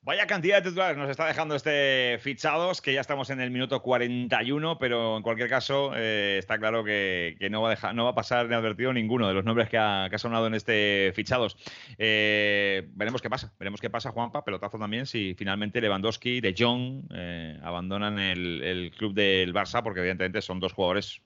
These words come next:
prácticamente vitales para la necesidad de, del futuro, la continuidad de,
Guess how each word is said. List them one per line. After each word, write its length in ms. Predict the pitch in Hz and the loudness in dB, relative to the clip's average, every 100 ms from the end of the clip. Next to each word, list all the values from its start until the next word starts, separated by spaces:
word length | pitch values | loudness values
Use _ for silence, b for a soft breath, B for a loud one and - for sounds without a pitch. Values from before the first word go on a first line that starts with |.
| _ | _
prácticamente 960 | 90 - 92 92 104 92 85 78 76 - | -12 -8 -6 -2 0 0 0 -2 -6 -12
vitales 800 | - - 82 95 113 95 73 - - | -16 -14 -8 -2 0 0 -4 -10 -8
para 260 | 87 85 85 | -8 -6 -8
la 140 | 87 | -12
necesidad 400 | 87 90 90 92 | -12 -8 -6 -2
de, 180 | 95 90 | -2 -2
del 160 | 92 | -4
futuro, 320 | 98 95 104 104 | -6 -4 0 0
la 80 | |
continuidad 320 | 90 87 90 92 | -2 -6 -4 -4
de, 180 | 80 | -4